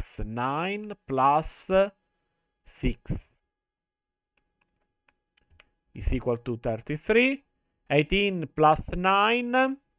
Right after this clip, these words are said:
is, uh, twenty-seven, because it's like eighteen plus ten, twenty-eight, uh, mi-, uh, minus one, twenty-seven, plus three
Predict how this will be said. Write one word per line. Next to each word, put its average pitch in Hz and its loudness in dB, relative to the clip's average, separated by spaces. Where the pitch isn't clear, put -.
is, 143 2
uh, 139 4
twenty-seven, 135 0
because 139 -2
it's 123 -4
like 131 2
eighteen 135 -4
plus 127 -4
ten, 131 -4
twenty-eight, 120 -2
uh, 117 -4
mi-, 117 -6
uh, 110 -6
minus 123 -4
one, 113 -4
twenty-seven, 247 -4
plus 170 6
three 135 0